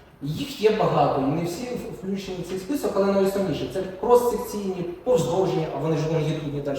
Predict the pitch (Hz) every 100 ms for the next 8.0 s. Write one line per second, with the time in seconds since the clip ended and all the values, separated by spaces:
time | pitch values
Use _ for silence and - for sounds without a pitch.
0 | - - 135 131 139 131 135 131 127 127
1 | 123 - - - - 202 214 254 240 202
2 | 180 180 175 165 160 170 - 139 175 175
3 | 160 143 139 143 - 277 240 208 - 208
4 | 190 185 - - 117 107 - - 139 139
5 | 214 196 151 127 151 135 - - - -
6 | - - - - - - - - 131 151
7 | 226 - - 214 208 196 - - -